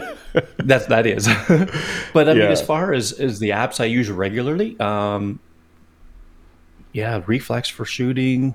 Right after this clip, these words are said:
Speaker 2: uh, Darkroom, Raw Power. You know, Photomator's good for editing.
Speaker 1: Mm-hmm.
Speaker 2: Um, you know, eh, but, you know, I have Lightroom Mobile. Uh, I'm,
Speaker 1: Mm-hmm.
Speaker 2: I'm not a, a subscriber to Adobe because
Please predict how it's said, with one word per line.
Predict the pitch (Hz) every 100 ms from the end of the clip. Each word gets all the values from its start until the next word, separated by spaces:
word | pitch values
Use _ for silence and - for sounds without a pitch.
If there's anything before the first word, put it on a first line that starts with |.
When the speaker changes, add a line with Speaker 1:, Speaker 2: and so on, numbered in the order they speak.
| - 107
Speaker 2:
uh, | 104 98 98 95
Darkroom, | 92 110 123 - 123 123 120 -
Raw | 110 107 110
Power. | 117 113 117 117 117 - - -
You |
know, | 127 -
Photomator's | - 135 156 170 135 113 98
good | - 104
for | - 95
editing. | 87 87 98 120 - - - _ _
Speaker 1:
Mm-hmm. | 110 101
Speaker 2:
Um, | 98 98 104 104 104 101 - _ _ _ _ _ _ _ - _ _ _ _ _
you | 127
know, | 120 -
eh, | 131 -
but, | 156 165
you | 151
know, | 127
I | 175
have | 190 202
Lightroom | 135 135 123 113
Mobile. | 98 90 95 147 - _ _ _ 120
Uh, | 101 95
I'm, | 110 107
Speaker 1:
Mm-hmm. | 110
Speaker 2:
I'm | 107
not | 110 127
a, | 120 110 - 117 110 101
a | 104
subscriber | - - - 104 110 110
to | 131
Adobe | 117 101 92 117
because | 120 - 107